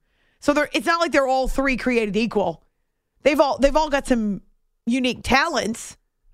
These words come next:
obviously starters in the N F L, but oh gosh,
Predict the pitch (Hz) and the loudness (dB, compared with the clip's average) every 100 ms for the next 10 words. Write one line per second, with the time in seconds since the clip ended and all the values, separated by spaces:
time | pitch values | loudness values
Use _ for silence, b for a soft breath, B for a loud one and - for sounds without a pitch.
0 | - 269 277 - 233 - 254 247 226 220 | 2 2 0 -2 -2 0 0 2 -2 -2
1 | - 226 220 214 196 - 247 233 202 196 | -2 0 0 0 0 2 2 2 0 2
2 | 190 - 208 202 202 180 156 - - | 0 0 0 0 0 0 -2 -6 -10